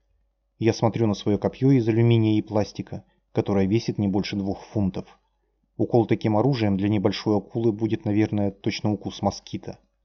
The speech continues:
А в полуденные часы я вообще вряд ли сумею оказать ей хоть сколько-нибудь заметное сопротивление. Хорошо бы поскорее выбраться из этих мест.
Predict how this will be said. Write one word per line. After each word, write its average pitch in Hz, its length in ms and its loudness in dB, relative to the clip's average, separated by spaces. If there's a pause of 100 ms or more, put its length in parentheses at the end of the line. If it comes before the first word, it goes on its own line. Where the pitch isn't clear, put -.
(760)
А - 100 -2
в - 80 -14
полуденные 123 500 6
часы - 460 -8 (320)
я 107 160 4
вообще 120 400 4
вряд 104 340 2
ли 104 60 -2
сумею 101 380 0
оказать 120 440 0
ей 87 140 -8
хоть - 260 -8
сколько-нибудь 110 560 0
заметное 101 400 2
сопротивление. 95 880 -4 (600)
Хорошо 107 400 0
бы 95 80 -2
поскорее 104 500 -2
выбраться 98 420 -2
из 92 120 -2
этих 90 280 -10
мест. - 360 -6